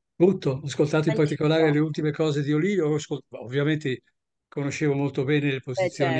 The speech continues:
Speaker 1: di
Speaker 2: certo. Benissimo, allora ti do subito la parola, dico soltanto prima di dartela che nella chat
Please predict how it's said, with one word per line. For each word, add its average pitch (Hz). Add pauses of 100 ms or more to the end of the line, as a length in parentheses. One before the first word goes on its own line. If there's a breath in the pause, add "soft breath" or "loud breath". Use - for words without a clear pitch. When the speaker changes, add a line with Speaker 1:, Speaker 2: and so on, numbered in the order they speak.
Speaker 1:
di -
Speaker 2:
certo. 151 (800)
Benissimo, 208
allora 262
ti 240
do 240
subito 262
la 247
parola, 302
dico 247
soltanto 262
prima 208
di 214
dartela 330
che 226
nella 202
chat 220